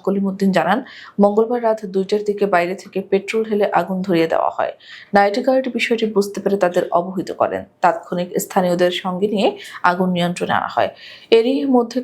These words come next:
খবর পেয়ে ফায়ার সার্ভিস এসে আগুন পুরোপুরি নেভায়। এ বিষয়ে থানায় লিখিতভাবে অভিযোগ করা হবে বলে জানান ওই কর্মকর্তা। সাভারের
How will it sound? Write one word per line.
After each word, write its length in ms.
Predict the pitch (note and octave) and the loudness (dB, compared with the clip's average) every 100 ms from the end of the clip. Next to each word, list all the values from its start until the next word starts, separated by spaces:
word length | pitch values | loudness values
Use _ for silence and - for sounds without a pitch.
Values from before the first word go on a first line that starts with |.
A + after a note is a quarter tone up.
| - | -2
খবর 180 | G#3+ A3 | 0 2
পেয়ে 200 | A3 A3 | 2 2
ফায়ার 240 | G#3 F#3+ G3 | 0 -2 -2
সার্ভিস 260 | G3+ G3+ G3+ F#3+ | -4 -2 -4 -6
এসে 160 | G3 - F3 | -4 -2 -2
আগুন 180 | F3 F3+ F#3+ | -2 -8 -4
পুরোপুরি 360 | F#3+ F#3+ F3 | -4 0 0
নেভায়। 420 | E3+ - E3+ D#3 - - - - | 0 -2 0 -2 -2 -12 -14 0
এ 80 | G3 | 2
বিষয়ে 280 | F#3 G3+ F#3 | 4 2 0
থানায় 220 | F#3 F3+ F3 | -2 -4 -4
লিখিতভাবে 520 | F3+ G#3+ A3 G#3+ G3+ - | -6 -4 -4 -4 -2 -2
অভিযোগ 260 | F#3+ F3+ F3 D3 | 0 0 0 0
করা 140 | E3+ | -2
হবে 220 | F#3 F#3 F3 | -4 -4 -2
বলে 140 | E3 E3+ - - - F3 | 0 0 -4 -20 -8 2
জানান 300 | F#3 F#3+ G3 | 2 2 -2
ওই 100 | - E3 | -2 2
কর্মকর্তা। 600 | D#3+ G2 - - - C3+ - _ _ _ _ _ _ _ - | 2 2 -2 -2 2 0 0 _ _ _ _ _ _ _ 0
সাভারের 520 | - B3 A#3+ B3+ C#4+ | 4 4 4 2 2